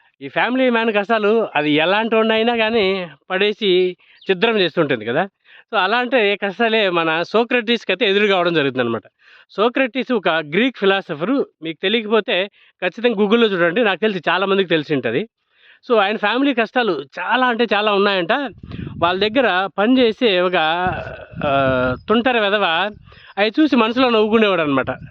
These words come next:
"ఓ, నాకు లేవు కదా ఇలాంటివే" అని. So, ఆయన ఎవరైతే, ఆ, పని చేస్తున్నారో ఆయనకి సోక్రటీస్ చెప్పాడంట, "అరే బాబు, మాకే కాదురా, నీకు కూడా ఇలాంటివి తప్పు. నీకు పెళ్ళైనప్పుడు ఒకసారి చెప్పరా, నేను వచ్చి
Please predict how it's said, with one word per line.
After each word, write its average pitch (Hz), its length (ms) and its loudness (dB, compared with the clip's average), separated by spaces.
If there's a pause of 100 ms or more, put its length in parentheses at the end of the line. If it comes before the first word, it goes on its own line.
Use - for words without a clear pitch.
(140)
"ఓ, 143 100 0
నాకు 143 260 0
లేవు 160 180 2
కదా 147 120 2
ఇలాంటివే" 143 500 0
అని. 120 220 -2 (640)
So, 233 60 0
ఆయన 196 760 0 (640)
ఎవరైతే, 170 720 0 (200)
ఆ, 123 480 0
పని 165 160 2
చేస్తున్నారో 175 280 0
ఆయనకి 160 340 0
సోక్రటీస్ 180 500 0
చెప్పాడంట, 143 440 -2 (800)
"అరే 165 140 2
బాబు, 170 320 2
మాకే 175 360 0
కాదురా, 165 400 0
నీకు 165 280 2
కూడా 214 180 2
ఇలాంటివి 165 380 -2
తప్పు. 160 560 -4 (640)
నీకు 147 140 -10
పెళ్ళైనప్పుడు 185 460 2
ఒకసారి 165 260 -2
చెప్పరా, 165 260 -2
నేను 147 200 0
వచ్చి 151 180 -4